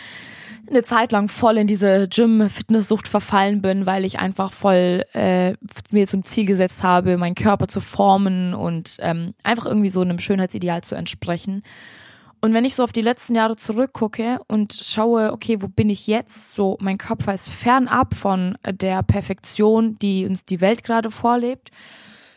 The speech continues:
<coughs> Mein Körper ist definitiv nicht super definiert, mein Bauch ist nicht flach, meine Beine sind nicht straff.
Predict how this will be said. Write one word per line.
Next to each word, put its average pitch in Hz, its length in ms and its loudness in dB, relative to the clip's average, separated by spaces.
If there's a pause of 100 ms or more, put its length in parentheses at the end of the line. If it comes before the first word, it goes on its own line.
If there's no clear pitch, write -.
(400)
<coughs> - 60 4 (1500)
Mein 196 160 2
Körper 196 340 4
ist 185 140 -6
definitiv 214 520 -4
nicht 214 260 -2 (400)
super 214 340 2
definiert, 214 540 0
mein 190 140 -2
Bauch 185 220 -2
ist - 160 -6
nicht 208 260 2
flach, 214 360 -2
meine 185 220 -4
Beine 190 340 -4
sind 190 200 -8
nicht 214 180 -8
straff. - 460 -8